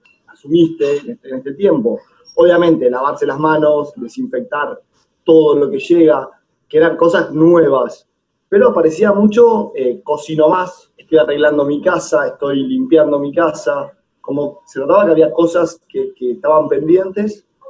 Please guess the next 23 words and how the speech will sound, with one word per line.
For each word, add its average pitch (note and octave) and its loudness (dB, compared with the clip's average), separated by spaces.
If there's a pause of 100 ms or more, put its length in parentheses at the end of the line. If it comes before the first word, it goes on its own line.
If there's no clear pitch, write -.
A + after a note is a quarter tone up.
(240)
que B2 -8
no C#3+ -4
encontraban D#3 2
el D3+ -4
tiempo E3 2
para C#3+ -2
hacer, E3 0 (560)
y C3+ -4
en D#3 2
este D#3 -2
tiempo E3 2
de, C3 2
de B2 0
nuevo E3 4
régimen D#3+ 0
de D#3 0
tiempo, F3 -2 (420)
se - -2
hacen B2+ -2
en - -
el, A#2+ -6
el A#2 -8
espacio. A#2 -12